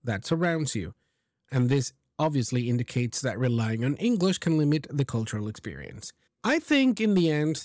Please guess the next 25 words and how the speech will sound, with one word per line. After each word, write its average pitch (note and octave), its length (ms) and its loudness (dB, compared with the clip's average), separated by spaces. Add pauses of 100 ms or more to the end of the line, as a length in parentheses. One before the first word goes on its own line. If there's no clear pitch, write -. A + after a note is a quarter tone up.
the C3 440 2 (300)
task - 640 -4 (640)
ended F#3+ 260 4
up D3+ 200 0
being C#3+ 360 4
quite D4+ 340 -2
easy C#3 400 0
and C3+ 120 4
manageable. B2 580 0 (400)
I G#3+ 60 0
didn't D#4+ 220 2
want G#3 140 2
to F#3 60 2
make D#3 260 2
it D3+ 180 -2
very A#2 260 0
strong. A2+ 340 -2
I E3+ 100 0
just G3 320 -2
wanted F3 320 0
to F3 80 0
go D3+ 480 0
through F3+ 300 0
the F3 100 -2
task - 480 -4